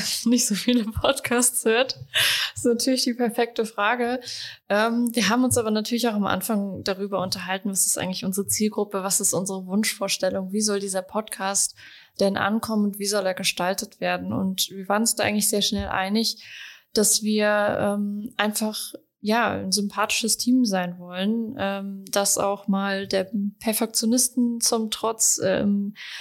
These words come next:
Sprechfehler, äh, drin belassen, dass wir nicht alles zerhäckseln und, äh, perfekt zusammenschneiden, sondern dass wir auf das spon-, also halbwegs spontane, äh, Gespräch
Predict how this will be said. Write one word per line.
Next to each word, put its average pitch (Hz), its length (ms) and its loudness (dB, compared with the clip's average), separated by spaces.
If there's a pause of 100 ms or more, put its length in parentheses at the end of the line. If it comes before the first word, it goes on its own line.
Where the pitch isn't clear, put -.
(120)
Sprechfehler, 214 1200 2
äh, 208 260 0
drin 240 320 2
belassen, 208 500 0
dass 208 200 0
wir 214 80 2
nicht 214 260 2
alles 208 580 0
zerhäckseln 214 760 2
und, 196 340 0
äh, - 100 -6
perfekt 214 420 -4
zusammenschneiden, 202 800 0
sondern 202 280 -6
dass 202 220 0
wir 196 140 2
auf 190 100 -10
das 196 220 -2 (320)
spon-, - 420 2
also 180 240 2
halbwegs 214 320 0
spontane, 202 720 0
äh, 202 80 -2
Gespräch 214 640 0